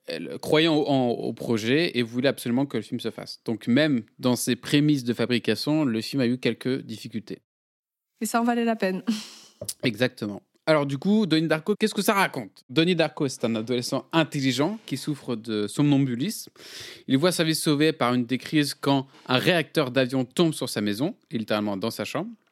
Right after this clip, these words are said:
Speaker 1: Dès lors, Donnie fait la rencontre de Frank, un lapin imaginaire qui lui annonce que la fin du monde aura lieu dans vingt-huit jours. Frank aide alors Donnie à suivre son destin en lui ordonnant d'effectuer des tâches.
Speaker 2: Donc, comme le laisse présager le résumé, on a un film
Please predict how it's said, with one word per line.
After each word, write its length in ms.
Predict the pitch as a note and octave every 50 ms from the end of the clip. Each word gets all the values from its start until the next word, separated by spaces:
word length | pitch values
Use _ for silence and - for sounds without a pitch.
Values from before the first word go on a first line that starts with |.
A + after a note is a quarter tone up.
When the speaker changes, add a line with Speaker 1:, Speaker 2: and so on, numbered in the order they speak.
| _ _ - - - - - - - - _ _ _ -
Speaker 1:
Dès 140 | C3+ D3 D3
lors, 420 | D3 D3+ F3 G3+ G#3+ G3+ D#3 C3+
Donnie 260 | A#2 C#3 D3 E3+ F#3+
fait 140 | F#3 - D#3+
la 80 | C#3+ C#3
rencontre 360 | C#3 C3+ F#3 F3+ - - C3
de 100 | B2 A#2+
Frank, 540 | - - - D#3 D3+ D#3 E3 - - - - _ -
un 100 | B2 B2
lapin 320 | A#2+ A#2+ - - C3+ C3
imaginaire 600 | - C3+ B2+ B2+ B2 A#2+ B2+ B2+ C3 D#3 F3 E3+
qui 100 | - -
lui 80 | B2+ A#2+
annonce 300 | B2 D3 E3+ F3 - -
que 100 | - -
la 120 | A2 A2
fin 220 | - - D#3+ E3+
du 160 | E3 C#3+ C#3 C#3
monde 260 | C#3 D3 E3 E3 - -
aura 200 | A#2 G#2+ A2 A#2
lieu 160 | B2 D3+ D#3+
dans 260 | B2 G2 B2 B2+ B2+
vingt-huit 420 | G#2+ G2 A2+ C#3 C#3+ C#3 - B2
jours. 280 | A2 G2+ G#2 F#2+ F#2 - _ _ _ _ -
Frank 280 | - D#3+ F3 F#3+ F#3 - _
aide 160 | - B2+ B2 B2+
alors 220 | B2 B2 B2 B2+
Donnie 320 | B2 A#2+ C#3+ D3 D#3 D#3+
à 80 | D3+ B2+
suivre 180 | - - D#3 -
son 140 | - C#3
destin 320 | B2+ B2+ B2+ - - D#3+ C#3+
en 80 | B2+
lui 320 | B2+ A#2+ A#2+ A#2+ B2 B2 - _ _ -
ordonnant 500 | D#3 D#3 D#3 C3+ C#3+ C#3 B2 C3 D3 D3 - - - - - _ _ _ _ -
d'effectuer 480 | - B2 B2+ - C3 - - - B2+
des 120 | A2+ - -
tâches. 520 | - - - - - - - - - - - _ _ _ _ _ _ _ _ -
Speaker 2:
Donc, 160 | B3 B3 A#3
comme 160 | D#4 F4 F4+
le 200 | F4+ F4 E4+ E4
laisse 140 | E4 D#4 E4
présager 600 | - - D#4 D4 C4 C4 C#4 C4+ B3+ A3+ C4 B3+
le 140 | A3 A#3+ C#4+
résumé, 840 | D4 B3 A#3 G3+ G3 F#3 G3 G3+ G#3+ A3+ A#3+ B3+ C4+ C#4 C#4+ C#4 -
on 200 | - A3+ G#3+ A3+
a 260 | A#3 B3 A#3+ - A3
un 100 | G#3+ G#3
film 640 | G3+ - - - A3 G#3+ G#3+ A3 A3 A3 A3+ A3 G#3+